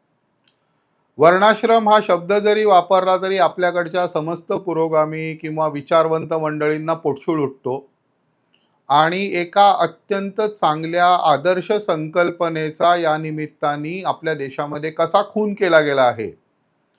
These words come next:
हे तुम्हाला वर्णाश्रमाचं मूळ स्वरूपातील विवेचन समजल्यानंतर लक्षात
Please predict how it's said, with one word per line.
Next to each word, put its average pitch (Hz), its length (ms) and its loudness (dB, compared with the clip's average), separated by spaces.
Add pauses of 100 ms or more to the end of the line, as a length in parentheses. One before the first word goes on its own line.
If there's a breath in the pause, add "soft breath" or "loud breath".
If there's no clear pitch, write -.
(260)
हे 185 100 2
तुम्हाला 175 460 2
वर्णाश्रमाचं 156 960 0
मूळ 208 280 -4
स्वरूपातील 160 760 -2
विवेचन 147 560 -6
समजल्यानंतर 143 880 -6
लक्षात 127 360 -6